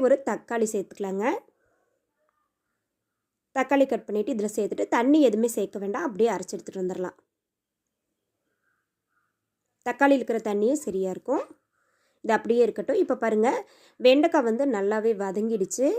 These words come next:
நம்ம சேர்த்த வெண்டைக்காய்க்கு நல்லா சுருண்ட வதங்கி தோலெல்லாம் வந்து லைட்டா செவந்து வந்துடுச்சு பாருங்க. இப்போ பாருங்க, நம்ம குழம்பு பண்ண மண்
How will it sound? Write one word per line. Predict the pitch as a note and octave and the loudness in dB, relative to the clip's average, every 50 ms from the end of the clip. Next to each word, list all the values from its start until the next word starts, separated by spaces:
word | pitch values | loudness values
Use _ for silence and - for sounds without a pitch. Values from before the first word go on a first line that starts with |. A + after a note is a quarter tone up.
| A#4+ - _ _ _ _ _ _ A3 | -6 -10 _ _ _ _ _ _ -4
நம்ம | A3 A#3 B3+ D#4+ D#4+ | 0 0 0 0 2
சேர்த்த | - B3+ A3+ A3+ - A#3+ A3 | 0 0 0 0 -2 -2 0
வெண்டைக்காய்க்கு | A3 A3+ A3+ A3 A3+ G#3+ G#3 G3+ C4+ C#4+ C#4+ | 0 0 0 0 0 -2 -2 -2 0 0 0
நல்லா | A#3+ G#3 G#3 A3 A#3+ A3+ | 2 2 0 0 -2 -2
சுருண்ட | - A3+ G#3+ A3+ A3+ A3+ A3+ A3+ G3+ | -6 -6 -4 -4 -4 -2 -2 -2 -2
வதங்கி | G3 F#3+ F#3 F#3 F#3+ G#3 G#3 A3+ D4 F#4 - - - _ _ _ _ _ | -2 -2 -2 -2 -2 -2 0 0 0 0 0 -2 -12 _ _ _ _ _
தோலெல்லாம் | B3 B3 C4 C4+ B3+ A#3+ A3+ A#3 A3+ | 2 4 4 4 4 2 2 0 0
வந்து | G#3+ G#3 A3 C4+ D#4+ | -2 -2 -2 0 0
லைட்டா | B3 G3+ G3 - C4 C4+ | 0 0 0 -2 -6 -6
செவந்து | - A3 F#3 G3 G3 F#3+ | -6 -4 -2 -2 -2 -2
வந்துடுச்சு | F#3+ F#3+ F#3+ F3+ - - - | -2 -4 -4 -6 -8 -14 -10
பாருங்க. | F#3+ F#3+ F#3 F3+ F#3 G3+ B3+ G#4+ C#5+ - _ _ _ _ _ _ _ _ _ _ _ _ _ _ _ _ _ _ _ _ _ _ _ _ _ C4 | -10 -8 -6 -4 -2 -2 -2 -4 -4 -10 _ _ _ _ _ _ _ _ _ _ _ _ _ _ _ _ _ _ _ _ _ _ _ _ _ -6
இப்போ | - - F4 C#4 | -2 -2 0 2
பாருங்க, | C#4+ A#3+ G3+ G3+ G3+ A#3 C#4+ | 4 4 4 4 2 2 2
நம்ம | C#4+ B3+ B3 C4+ - - | 2 2 2 0 0 2
குழம்பு | C4+ A#3 B3 C#4 D4 D4+ - | 2 2 4 4 2 0 0
பண்ண | A3+ G3 G#3 A#3+ E4+ D#4 | -2 -2 -2 0 2 2
மண் | A3 G#3+ B3 | 2 0 -2